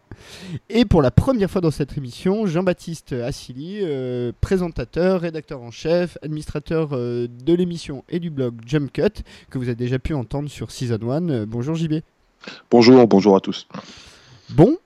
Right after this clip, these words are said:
Speaker 1: alors, euh, vous êtes déjà en mood Noël ou pas encore ?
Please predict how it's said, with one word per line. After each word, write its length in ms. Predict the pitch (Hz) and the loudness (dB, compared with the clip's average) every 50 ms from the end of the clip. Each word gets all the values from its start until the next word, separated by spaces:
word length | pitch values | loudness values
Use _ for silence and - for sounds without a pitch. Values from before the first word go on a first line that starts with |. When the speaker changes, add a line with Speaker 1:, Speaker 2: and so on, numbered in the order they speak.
| _ - | _ -10
Speaker 1:
alors, 380 | - 127 131 147 156 151 143 151 | -2 2 4 4 6 4 4 4
euh, 380 | 143 135 135 139 135 139 139 | 2 4 4 4 4 4 4
vous 160 | 139 139 143 165 | 2 2 0 0
êtes 100 | 160 160 | 2 2
déjà 260 | 170 170 170 180 180 | 2 2 4 4 4
en 120 | 180 175 | 4 2
mood 200 | 170 170 180 185 | 0 -2 -4 -6
Noël 420 | 180 175 175 175 175 208 269 302 277 | -4 -2 -2 0 2 2 2 2 2
ou 220 | 226 196 185 170 | 2 0 0 0
pas 120 | - 175 | 0 0
encore ? 400 | 151 147 - - 156 156 - _ | 0 0 0 -2 -2 -2 -2 _